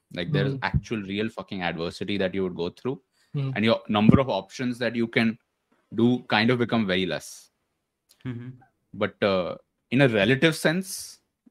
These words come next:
Speaker 1: not at all. Like, if you're the kind of person who, you know, went to a nice engineering college,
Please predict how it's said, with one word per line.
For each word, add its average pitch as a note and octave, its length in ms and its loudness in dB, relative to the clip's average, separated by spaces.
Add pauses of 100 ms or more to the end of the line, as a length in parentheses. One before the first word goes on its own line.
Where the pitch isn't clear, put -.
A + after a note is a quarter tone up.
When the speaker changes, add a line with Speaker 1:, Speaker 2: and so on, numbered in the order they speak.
(280)
Speaker 1:
not G2+ 300 0
at G2+ 120 0
all. E2+ 160 -2
Like, A2 380 -2
if - 140 -12
you're A2+ 160 2
the A2 100 -6
kind G#2+ 200 0
of A#2 100 -4
person G#2 300 -4
who, G2+ 240 -4
you F#2+ 80 -4
know, F#2+ 320 -6
went F#2+ 220 -2
to G#2+ 80 0
a G#2 40 -2
nice F#2 260 -2
engineering F2+ 460 -6
college, E2+ 560 -6